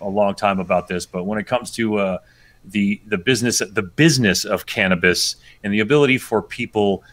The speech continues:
to have places for them to grow large amounts of cannabis and places for them, storefronts for them to sell it, uh, I really think belongs to the blue collar people who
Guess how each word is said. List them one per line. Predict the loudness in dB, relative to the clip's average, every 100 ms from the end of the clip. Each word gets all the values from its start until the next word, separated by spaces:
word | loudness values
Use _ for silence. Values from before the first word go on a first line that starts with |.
| _
to | -2 0 0
have | 2 4 6 4 -2 _ _ _ _
places | -2 0 -2 -4
for | -2
them | 0 0
to | -2
grow | -2 2 4
large | 4 2 2
amounts | 0 0 -2
of |
cannabis | -2 0 0 -2
and | -4 -4
places | -2 -4 -4
for | -8 -4
them, | 0 0
storefronts | 0 2 2 2 0
for | 0
them | 0 0
to | 0
sell | 2 2
it, | 2 -2 -14 -20 -20 -14 -2
uh, |
I | 0 2
really | 4 4 2
think | 0 -4 -4 -6
belongs | -2 2 4 4 2 -2
to | -2 -2 -2
the | -4 -4 -6
blue | -4 -4
collar | 0 0 2 0 -2 -6 _ _ _ _
people | -6 -2 -2 -2
who | -2 -2 -4